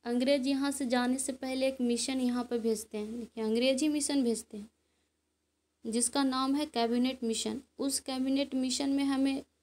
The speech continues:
requirement किया कि हमें India को मिलकर एक assembly बना लेनी चाहिए, संविधान सभा का गठन कर लेना चाहिए और उनकी उस बात को मानते हुए India में constitutional assembly का गठन किया गया,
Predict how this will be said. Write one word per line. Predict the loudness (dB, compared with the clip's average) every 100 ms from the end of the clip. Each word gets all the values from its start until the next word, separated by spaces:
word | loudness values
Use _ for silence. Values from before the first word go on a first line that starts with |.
| -4
requirement | -4 0 2 2 2 0
किया | 0 0 0
कि | -2 -2
हमें | 2 0 0
India | -4 -2 0 0 -2
को | 0 0
मिलकर | 2 2 0 0 -2 -2 -8 _ -10
एक | -2 -2
assembly | 0 2 2 2 2
बना | 2 4
लेनी | 2 2 0
चाहिए, | -2 -4 -4 -8 _ _ _ _ _ _ -6
संविधान | -2 2 4 4 4 2
सभा | 0 0
का | 0
गठन | 0 -2 -2 -2
कर | -2 -2
लेना | 0 0 -2
चाहिए | -2 -4 -6 -8 -16 _ _ _ -4
और | -2 2
उनकी | 2 2 0
उस | 0 0
बात | 0 0 -2
को | -2
मानते | 0 2 0 0
हुए | 0 0
India | 0 0 0 0
में | 0 0 0
constitutional | -4 -2 -4 -2 -2 0 0
assembly | 2 2 2 2
का | 0 0
गठन | 0 0 -4
किया | -4 -4
गया, | -4 -6